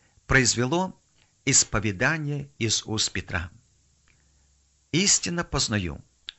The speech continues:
что Бог нелицеприятен». Эта истина пришла к Петру с удивительной силой. Все предрассудки прошлого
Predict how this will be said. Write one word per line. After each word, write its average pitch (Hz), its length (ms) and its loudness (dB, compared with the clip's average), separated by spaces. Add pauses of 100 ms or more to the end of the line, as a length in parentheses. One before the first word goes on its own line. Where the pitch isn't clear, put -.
(220)
что - 300 -2
Бог 131 400 -2 (240)
нелицеприятен». 98 920 -4 (1300)
Эта 202 260 0
истина 160 760 0
пришла 104 460 0
к - 100 -18
Петру 117 420 -6 (540)
с - 180 -8
удивительной 139 800 -4
силой. - 480 -2 (2000)
Все 214 260 2
предрассудки 135 840 -2
прошлого 113 720 -4